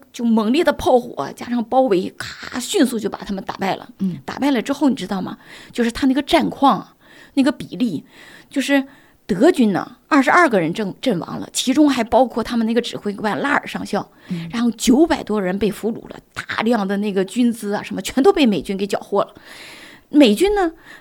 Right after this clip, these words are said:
Speaker 1: 他们是一个人都没死，就伤亡零，就两个人受伤了。
Speaker 2: 嗯。
Speaker 1: 他们就歼灭了敌军近千百人，嗯，就是上，上千人，以少胜多，就是零伤亡的神话。哎呀，这个战役就是教科书级的，所以到那之后你就可以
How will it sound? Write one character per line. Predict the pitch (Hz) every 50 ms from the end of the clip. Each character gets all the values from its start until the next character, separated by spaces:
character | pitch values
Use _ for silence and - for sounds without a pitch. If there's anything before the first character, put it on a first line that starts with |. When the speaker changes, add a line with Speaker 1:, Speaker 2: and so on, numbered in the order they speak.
| _
Speaker 1:
他 | - - 381
们 | 370 339
是 | 311 - 320 294 - - _ _
一 | - 226 269
个 | 381 554 539
人 | 403 311 220
都 | 240 233
没 | 214 196 185
死， | 190 190 - - - - - - _ _ _ _ _ _ _ _
就 | - 302
伤 | 277 - - 392 403
亡 | 359 311 311 285
零， | 214 185 196 226 277 - - _ _ _ _ _ _ _
就 | _ - 427 440
两 | 285 254 - 139
个 | - 254 302
人 | 294 285
受 | 285 - 277
伤 | 220 226 233 240 254
了。 | 254 208 - - -
Speaker 2:
嗯。 | 202 185 165 160 165 -
Speaker 1:
他 | - - 285
们 | 277 262
就 | 254 262
歼 | 226 - - 277 285
灭 | 277 285 269
了 | 214 175
敌 | - - - 190 220
军 | 208 254 254 247 247
近 | - 254 247 208
千 | - - - 302 320 285
百 | - -
人， | - - - - _ _ _
嗯， | - - _ - -
就 | 107 -
是 | - -
上， | - -
上 | 269 - 339 277
千 | 233 - 302 339 339
人， | 240 - - _ _ _ - - - - - - -
以 | 208 226 294 339
少 | - 254 -
胜 | 202 - 220 180 139
多， | 151 175 196 - 254
就 | - - - - 285
是 | 254 - 202
零 | - 190 180 214
伤 | 240 - 277 277
亡 | 226 185 202
的 | 202
神 | 202 - 160 185
话。 | - - -
哎 | - 220
呀， | 220
这 | 220 - 349
个 | 302 277
战 | 269 - - - 107 214
役 | 220 214 - - - - -
就 | - 302
是 | 277 - 262
教 | 254 - 339 220
科 | 220 - - 294
书 | 277 - 311 285
级 | 240 - - 196
的， | - 190
所 | - - 254
以 | 277
到 | 269 269 - 320 285
那 | 226 214
之 | 208 - 277
后 | 269 - 240
你 | -
就 | - 202
可 | 208 - -
以 | 254